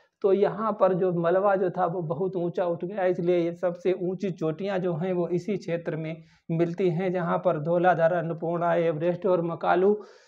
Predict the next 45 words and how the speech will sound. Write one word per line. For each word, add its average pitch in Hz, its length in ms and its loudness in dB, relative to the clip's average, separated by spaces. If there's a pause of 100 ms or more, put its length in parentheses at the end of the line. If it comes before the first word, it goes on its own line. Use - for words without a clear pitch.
(180)
तथा 196 280 6
कंचनजंगा 214 640 2
ये 226 180 4
चोटी 208 360 2
हैं, 226 220 -2
क्योंकि 208 240 0
यहाँ 208 280 0
पर 208 180 0
सबसे 196 340 -4
ज़्यादा 180 340 2
प्रेशर 185 440 2 (360)
पड़ा 208 260 8
और 180 320 6
इस 247 160 -2
साइड 214 260 8
में 208 160 2
प्रेशर 208 380 2 (100)
कम 214 180 2
रहा 180 280 6
तो 185 160 2
इधर 190 280 0
का 151 180 2
पहाड़ 170 400 2
जो 147 180 0
है 160 160 0
वो 170 160 -2
नीचा 151 400 -4
है। 165 240 -4
ये 151 160 -4
पर्वत, 160 480 -6
क्षेत्रीय 156 580 -4
पर्वत 160 360 -8 (480)
जो 170 220 4
है 190 220 4
वो 180 220 6
नीचा 165 440 2
है, 190 240 2
जो 165 140 2
अराकान 175 520 2
योमा 165 340 -4
साइड 170 340 -10
का 170 120 -2
है, 190 240 -2
इसकी 190 240 -6
ऊंचाई 147 460 0